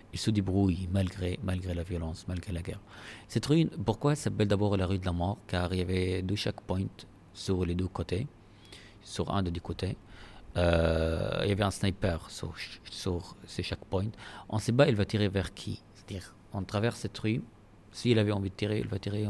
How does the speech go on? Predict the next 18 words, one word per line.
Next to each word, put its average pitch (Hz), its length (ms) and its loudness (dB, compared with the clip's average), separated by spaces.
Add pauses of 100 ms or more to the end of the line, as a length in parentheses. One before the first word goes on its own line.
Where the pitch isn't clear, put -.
(100)
il 113 80 -2
va 101 80 0
nous 101 140 -2
tuer 110 240 2
ou 101 60 0
blesser, 101 340 -4
on 110 80 -2
ne 107 60 -4
sait - 120 -10
pas. - 160 -6 (320)
Ou 139 80 4
pas. 98 240 -2 (640)
Donc, 87 140 -10
il 98 40 -8
y - 20 -6
avait, 92 120 -6
chaque 151 240 0
jour, 143 260 2